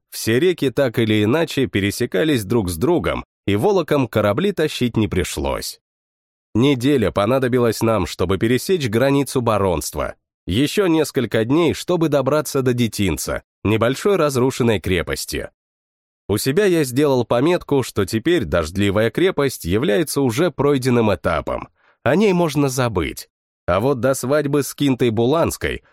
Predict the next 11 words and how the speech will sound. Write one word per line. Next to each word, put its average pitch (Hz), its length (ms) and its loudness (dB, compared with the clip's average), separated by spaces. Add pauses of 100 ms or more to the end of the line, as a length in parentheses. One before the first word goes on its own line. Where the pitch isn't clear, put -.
(120)
осталось 107 680 -2
меньше 131 400 0
двух 131 260 -2
месяцев. 107 720 -2 (720)
Странно, 156 440 0
что - 160 -2
такая 131 360 0
возможность 131 720 0
вообще 104 500 -2
ещё 143 240 -2
была, 104 460 0